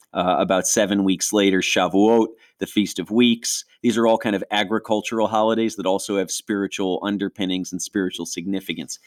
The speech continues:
And we ha-, and in the Christian world, we know Feast of Weeks is, is Pentecost, and then in the fall you have Rosh Hashanah, the head of the year, or the Feast of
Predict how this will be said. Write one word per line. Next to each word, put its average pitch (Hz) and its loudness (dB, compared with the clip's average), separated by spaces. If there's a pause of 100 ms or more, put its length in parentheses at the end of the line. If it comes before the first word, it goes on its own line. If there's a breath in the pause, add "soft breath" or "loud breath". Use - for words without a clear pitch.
(140 soft breath)
And 98 0
we 98 4
ha-, 95 2
and 98 -2
in 107 0
the 98 2
Christian 120 2
world, 107 4
we 104 2
know 98 2
Feast 107 -4
of 92 -2
Weeks 104 0
is, 95 -2
is 90 -4
Pentecost, 101 -2
and 98 -2
then 95 -2
in 95 -4
the 92 -6
fall 104 2
you 101 2
have 90 -2
Rosh 92 -2
Hashanah, 127 2
the 101 0
head 107 -2
of 98 -4
the 95 -2
year, 107 2
or 92 -2
the 92 -6
Feast - -4
of 85 -10